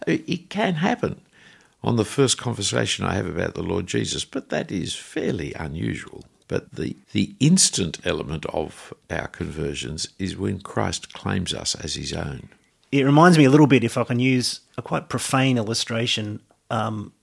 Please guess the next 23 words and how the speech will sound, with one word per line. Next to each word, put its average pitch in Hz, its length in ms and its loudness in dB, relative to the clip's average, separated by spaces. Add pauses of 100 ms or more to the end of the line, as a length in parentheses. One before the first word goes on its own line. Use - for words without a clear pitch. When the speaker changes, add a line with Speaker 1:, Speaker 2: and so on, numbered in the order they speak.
Speaker 2:
of, 123 180 -14
I 131 60 -12
forget - 480 -12
who 190 240 -6
said 180 320 -2
this 135 180 -2
originally, 101 600 -8
but 117 100 -8
they 131 80 -4
were 127 80 0
describing 131 800 -2
bankruptcy. - 840 -10 (720)
Um, 101 380 -10 (100)
that 113 160 -4
is, 113 140 -2
bankruptcy 147 720 2
happens 123 460 0
gradually 110 720 -2
and 107 200 -6
then 110 200 -4
suddenly. 107 760 -6
Speaker 1:
<laughs> 147 100 -4 (240)
Yes, - 540 2